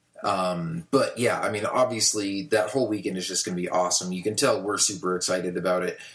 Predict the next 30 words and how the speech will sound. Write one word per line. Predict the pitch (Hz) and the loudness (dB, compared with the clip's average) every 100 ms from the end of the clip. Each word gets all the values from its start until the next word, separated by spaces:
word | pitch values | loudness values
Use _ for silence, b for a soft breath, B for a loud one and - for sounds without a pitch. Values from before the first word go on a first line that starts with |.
| - | -2
Um, | - 101 175 | 0 0 -2
hopefully | - 208 220 220 170 | 2 2 2 0 2
we'll | 151 151 | 2 0
get | 151 | -2
to | - | -2
meet | 123 131 - | -2 2 2
some | 131 | 2
of | 123 | 2
you | 123 | 2
guys | 135 127 - | 4 2 2
there | 131 131 | 0 0
as | 110 98 | -2 2
well. | 107 131 151 147 | 2 2 2 0
Um, | - 95 92 95 | 0 -2 -4 -4
you | 104 | -2
know, | 92 | -2
for | - 107 | 0 2
any | 107 | 2
of | 101 | 0
our | 98 | 0
listeners, | 95 107 113 107 104 101 - - | 2 0 0 -2 -2 -2 -2 0
uh, | 92 90 90 | -2 0 -2
if | 92 - | -4 -6
you | 95 101 104 | -8 -4 0
are | 90 92 | 0 0
going | 92 104 107 | 0 0 0
to | 98 | 0
Star | - 101 | 0 2
Wars | 98 98 | 0 0
Celebration, | 113 98 95 98 98 104 101 | 0 0 -2 -2 -2 -4 -8